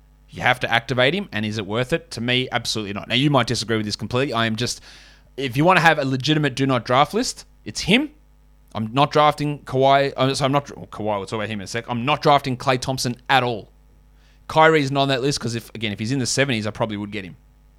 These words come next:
If Simmons is at ninety-five or a hundred, I'd get him. Klay, I'm not drafting. Round nine. Keldon Johnson is too high.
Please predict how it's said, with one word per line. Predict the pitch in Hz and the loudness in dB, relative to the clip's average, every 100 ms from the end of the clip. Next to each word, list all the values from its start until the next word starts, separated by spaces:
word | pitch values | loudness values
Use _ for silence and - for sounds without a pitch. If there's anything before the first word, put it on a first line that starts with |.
| _ _ _ _ _ _ - | _ _ _ _ _ _ -12
If | 110 | -6
Simmons | - 143 131 | 0 0 0
is | 117 | -2
at | 123 | -4
ninety-five | 117 120 120 117 120 120 117 | 0 -2 -2 -4 0 0 0
or | |
a | 110 | -2
hundred, | 123 113 98 | -2 -4 -4
I'd | 101 | -6
get | 101 | -8
him. | 90 80 _ _ _ _ _ _ _ | -10 -14 _ _ _ _ _ _ _
Klay, | - 143 156 180 - | -2 6 6 4 -2
I'm | 110 | -6
not | 107 | -6
drafting. | - 98 92 87 - _ _ - _ _ _ _ _ _ _ _ _ _ _ _ _ _ _ _ _ - | -4 -4 -4 -10 -20 _ _ -20 _ _ _ _ _ _ _ _ _ _ _ _ _ _ _ _ _ 0
Round | 143 151 | 2 4
nine. | 160 143 107 - _ _ _ _ _ _ _ _ _ _ _ _ _ _ _ - | 4 4 0 -14 _ _ _ _ _ _ _ _ _ _ _ _ _ _ _ -6
Keldon | 170 175 170 | 2 4 4
Johnson | 160 170 170 156 | 4 2 2 -2
is | 127 | -4
too | - 190 165 | 0 4 6
high. | 139 151 101 | 6 4 2